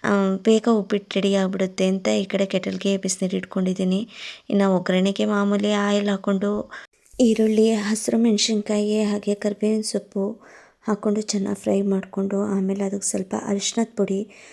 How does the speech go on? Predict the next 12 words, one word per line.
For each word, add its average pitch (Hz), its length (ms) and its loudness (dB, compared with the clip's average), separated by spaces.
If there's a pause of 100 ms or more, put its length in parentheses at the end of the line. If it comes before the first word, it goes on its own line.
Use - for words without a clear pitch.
(200)
ಒಂದು 220 100 0
ಸ್ವಲ್ಪ 247 320 -2
ಗರಂ 214 320 -2
ಮಸಾಲೆ 202 440 -4
ಎಲ್ಲ 190 200 -2
ಆ್ಯಡ್ 185 340 -2
ಮಾಡಿಕೊಂಡು, 196 720 -2 (440)
ಇನ್ನು, 190 600 2 (420)
ಆ, 196 40 2
ಬಿಸಿನೀರನ್ನ 202 640 0 (140)
ಹಾಕ್ಕೊಂಡು 196 460 -2
ಅದಕ್ಕೆ 202 580 -2